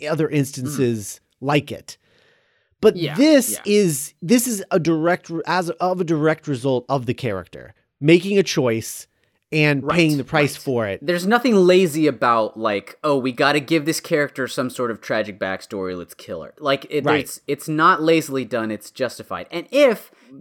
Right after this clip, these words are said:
Speaker 2: deaths like this were done like this in this, like, very rooted in character-based thing,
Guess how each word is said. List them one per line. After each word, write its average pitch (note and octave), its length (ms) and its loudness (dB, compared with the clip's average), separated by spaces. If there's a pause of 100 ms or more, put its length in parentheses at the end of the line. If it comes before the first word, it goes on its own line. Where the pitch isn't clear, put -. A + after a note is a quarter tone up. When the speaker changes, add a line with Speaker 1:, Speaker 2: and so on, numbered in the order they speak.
(120)
Speaker 2:
deaths E3+ 360 2
like C3+ 260 0
this C3+ 240 -4
were C3+ 140 -2
done C#3 420 0
like B2 300 -2
this D3+ 320 -2
in B2 160 -2
this, A#2+ 280 -8
like, A2+ 240 -2
very A#2 400 -4
rooted A2+ 420 -6
in A2+ 140 -6
character-based A2 560 -8
thing, D#3 200 -2